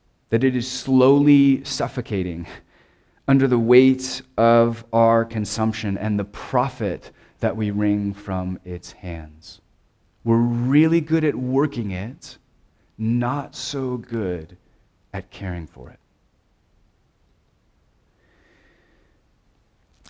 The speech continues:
And if you sense that I'm interested in this topic, um, it's because I actually majored in ecology and spent years in environmental education and then as an environmental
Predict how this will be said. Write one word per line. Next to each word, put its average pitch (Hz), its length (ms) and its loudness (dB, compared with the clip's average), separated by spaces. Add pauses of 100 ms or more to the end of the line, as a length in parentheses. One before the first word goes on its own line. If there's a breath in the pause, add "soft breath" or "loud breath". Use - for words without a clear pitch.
And 160 80 6
if 151 140 4
you 151 100 0
sense 165 440 2
that 151 100 6
I'm 143 160 4
interested 151 560 4
in 127 100 6
this 127 180 2
topic, 131 720 0
um, 110 280 2
it's - 160 -8
because 135 320 2
I 135 60 6
actually 135 380 4
majored 131 520 2
in 123 180 0
ecology 135 840 -2 (720)
and 123 220 0
spent 139 340 0
years 131 720 4
in 123 280 2
environmental 117 800 0
education 131 880 -2
and 110 240 2
then 123 220 4
as 117 200 -4
an 117 80 2
environmental 117 680 0